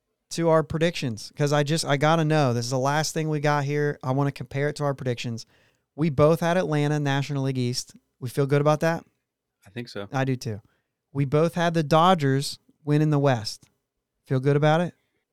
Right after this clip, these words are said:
Speaker 2: Not really.
Speaker 1: No, I think it's the Giants now.
Speaker 2: Mm-hmm.
Speaker 1: But L A will be in the wild card. We had Saint Louis winning.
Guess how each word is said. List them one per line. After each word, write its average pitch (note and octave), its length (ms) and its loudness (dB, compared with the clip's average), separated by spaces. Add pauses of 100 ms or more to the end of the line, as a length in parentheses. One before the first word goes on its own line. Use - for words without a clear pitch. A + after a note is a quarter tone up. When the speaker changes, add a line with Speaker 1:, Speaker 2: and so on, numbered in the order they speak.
(1040)
Speaker 2:
Not C3 260 -6
really. G2+ 400 -8 (280)
Speaker 1:
No, A#2+ 380 0
I C3 160 -2
think C#3+ 200 -4
it's D3 120 -6
the D3 60 -6
Giants C3 440 -2
now. A#2 340 -4 (460)
Speaker 2:
Mm-hmm. G2+ 320 -12 (200)
Speaker 1:
But D3 320 0 (240)
L D3+ 200 4
A D3+ 100 6
will D3 140 2
be C#3 420 0 (100)
in D3 160 2
the C#3+ 60 2
wild B2+ 340 2
card. A2 360 -4 (520)
We D3 120 0
had D3+ 140 2
Saint E3+ 280 0
Louis E3 320 2
winning. C3+ 380 0